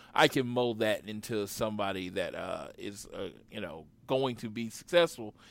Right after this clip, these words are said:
and that showed their symbiotic relationship. You know, he's gonna help him. Tully Blanchard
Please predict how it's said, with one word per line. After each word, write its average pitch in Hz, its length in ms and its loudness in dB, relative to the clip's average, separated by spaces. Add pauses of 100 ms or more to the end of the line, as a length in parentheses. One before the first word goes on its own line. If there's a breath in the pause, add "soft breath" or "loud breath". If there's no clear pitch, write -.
(200 loud breath)
and 123 220 2
that 151 160 10
showed 135 420 2
their 120 120 0
symbiotic 120 720 0
relationship. 123 720 -4 (340 soft breath)
You 92 80 -8
know, 101 300 -2
he's 127 220 -4
gonna 127 240 4
help 120 280 0
him. 202 380 6 (380 soft breath)
Tully 127 240 2
Blanchard 120 400 -2